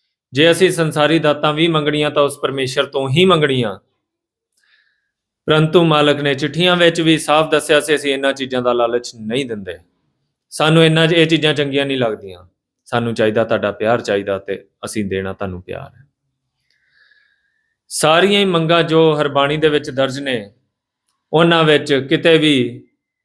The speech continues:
ਗੁਰਮੁਖ ਦੀ, ਭਗਤ ਦੀ, ਗੁਰਸਿੱਖ ਦੀ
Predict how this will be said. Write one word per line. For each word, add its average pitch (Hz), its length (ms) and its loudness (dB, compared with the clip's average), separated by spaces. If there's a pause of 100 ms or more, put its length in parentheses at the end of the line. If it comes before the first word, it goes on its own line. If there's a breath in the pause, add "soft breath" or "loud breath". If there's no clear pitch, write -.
(240)
ਗੁਰਮੁਖ 156 440 2
ਦੀ, 143 400 2
ਭਗਤ 135 300 2
ਦੀ, 139 500 2
ਗੁਰਸਿੱਖ 147 420 0
ਦੀ 131 460 0